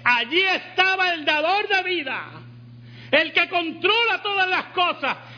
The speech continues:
Esa es la fe más racional que puede tener el ser humano.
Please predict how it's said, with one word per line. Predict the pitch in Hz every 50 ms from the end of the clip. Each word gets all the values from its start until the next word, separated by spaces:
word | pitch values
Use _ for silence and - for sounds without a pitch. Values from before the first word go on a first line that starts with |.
| - -
Esa | - 269 285 294 254 - - 277 247 240 247
es | 254 240 -
la | 240 226 208 185 -
fe | - 226 233 226
más | 214 214 226 214 - -
racional | 202 202 196 185 - - 190 175 170 175 190 202 190 170 170 165 - - - - - - - - - -
que | - 143
puede | - - 143 139 127
tener | 131 127 127 131 113
el | 110 101
ser | - - 120
humano. | 104 90 92 90 - - - - -